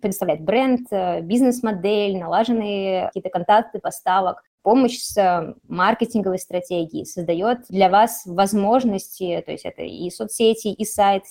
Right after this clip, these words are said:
техподдержка, обучение. То есть тут очень много плюсов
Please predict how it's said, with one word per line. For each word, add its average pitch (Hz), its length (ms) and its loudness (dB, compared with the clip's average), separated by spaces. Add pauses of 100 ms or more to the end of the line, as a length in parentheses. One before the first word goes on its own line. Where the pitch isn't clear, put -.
техподдержка, 196 800 0
обучение. 196 540 -4
То - 120 -10
есть - 140 -14 (440)
тут 277 220 -2 (100)
очень 240 380 2 (280)
много 202 380 2
плюсов 208 520 -2